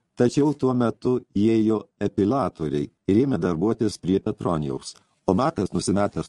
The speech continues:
tuniką, įlipo į vonią su vasarų šilčiu vandeniu, nes Petronijus pasiūlė jam įsimaudyti. Ak, nė neklausiu, ar ji tau neabejinga,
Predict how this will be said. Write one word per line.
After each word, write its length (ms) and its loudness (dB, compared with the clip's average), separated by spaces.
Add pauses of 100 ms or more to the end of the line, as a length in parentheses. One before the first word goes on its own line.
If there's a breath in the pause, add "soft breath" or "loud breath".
tuniką, 400 0 (440 soft breath)
įlipo 680 2
į 160 2
vonią 380 0 (500)
su 300 2 (380)
vasarų 600 2
šilčiu 400 0
vandeniu, 480 0 (240)
nes 160 0
Petronijus 560 -2
pasiūlė 480 0
jam 320 -2
įsimaudyti. 680 -4 (1000)
Ak, 240 2
nė 160 2
neklausiu, 640 0 (640)
ar 240 2
ji 240 2
tau 240 0
neabejinga, 640 0